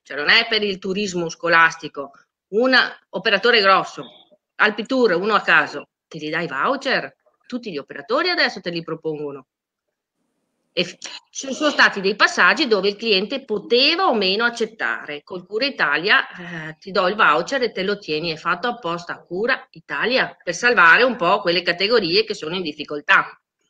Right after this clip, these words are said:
Poi hanno messo dei paletti, ci sono delle regole da seguire, però insomma in linea di massima se la cosa funziona, però il difficile è parlare coi presidi, metti-, sembra che prima eravamo tutti bravi.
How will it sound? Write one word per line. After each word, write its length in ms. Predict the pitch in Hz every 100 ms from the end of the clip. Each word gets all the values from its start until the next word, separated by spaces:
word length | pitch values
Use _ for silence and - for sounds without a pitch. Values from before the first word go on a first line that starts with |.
| _ _ _ _ _
Poi 260 | 208 208 180 - _ 165
hanno 240 | - 196 208
messo 260 | 190 220
dei 160 | 180 151
paletti, 560 | 143 156 226 240 240
ci 80 | 190
sono 220 | 160 196 180
delle 220 | 160 151
regole 400 | 151 160 160 151
da 120 | 143
seguire, 480 | - 135 175 247 220
però 200 | 160 160 - _ _ _ _ _
insomma 260 | - 175 165
in 100 | 185
linea 240 | 247 247
di 100 | 262
massima 440 | 196 170 170 208 190
se 120 | 196
la 100 | 185
cosa 280 | 208 196 202
funziona, 480 | 262 226 202 214
però 340 | 202 220 160 208
il 120 | 196
difficile 600 | 240 247 180 185 262 240
è 380 | 156 156 170 180
parlare 380 | - 160 147 143
coi 160 | 139 131
presidi, 580 | 185 190 190 190 190 180
metti-, 340 | 160 175 170
sembra 320 | - 233 208
che 240 | 202 175 165
prima 240 | 233 294 269
eravamo 320 | 208 208 208
tutti 240 | 226 208
bravi. 380 | 180 151 127